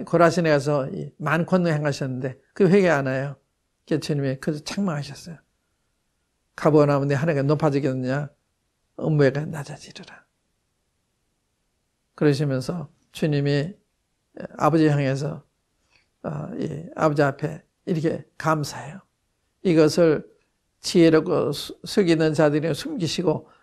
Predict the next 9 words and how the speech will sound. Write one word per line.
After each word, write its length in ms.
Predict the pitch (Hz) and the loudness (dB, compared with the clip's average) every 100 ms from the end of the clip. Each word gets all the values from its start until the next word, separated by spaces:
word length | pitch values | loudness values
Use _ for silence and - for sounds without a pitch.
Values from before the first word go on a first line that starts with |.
| _ - | _ 2
어린아이들에게는 960 | 180 190 170 165 160 156 151 151 139 | 4 6 4 4 4 4 4 2 2
나타내면 520 | 170 180 185 170 156 | 2 0 -2 -2 -4
감사하나이다. 840 | - 220 202 190 151 139 139 143 - _ _ _ _ | -2 -2 0 0 0 -2 -4 -10 -14 _ _ _ _
옳소이다. 540 | - 208 208 196 165 170 | 4 4 6 4 6 4
이렇게 220 | 165 160 | 4 -2
된 100 | 156 | -2
것이 180 | 147 - | -4 -2
아버지의 460 | 180 175 165 165 | 0 2 2 0
뜻이니이다. 720 | 311 262 214 170 151 143 135 | -2 -2 0 2 2 0 -2